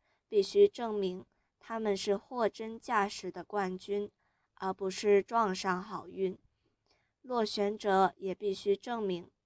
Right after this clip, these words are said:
他们不是失败者。老师和学生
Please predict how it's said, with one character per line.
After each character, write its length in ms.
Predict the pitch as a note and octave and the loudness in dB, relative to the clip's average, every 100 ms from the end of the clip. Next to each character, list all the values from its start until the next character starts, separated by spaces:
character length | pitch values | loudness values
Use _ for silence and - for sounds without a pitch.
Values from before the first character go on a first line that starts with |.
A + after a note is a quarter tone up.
| _ | _
他 160 | - G#3+ | -10 -4
们 180 | G3+ F#3 | -2 -4
不 180 | F3+ F3+ | -4 -6
是 220 | - F#3 | -4 -6
失 320 | - G#3+ G#3+ | -4 -2 -2
败 240 | A3 G3+ | 0 -2
者。 300 | F3+ D#3+ - _ _ _ _ _ _ _ _ - | -2 -8 -18 _ _ _ _ _ _ _ _ -6
老 300 | G3+ F#3+ F#3 | 2 2 2
师 340 | - C4+ D4 - | -2 -4 -4 -8
和 220 | _ F#3+ | _ -12
学 260 | F#3 F#3+ F#3+ | -6 -4 -4
生 360 | - A3 A3 | -2 -4 -6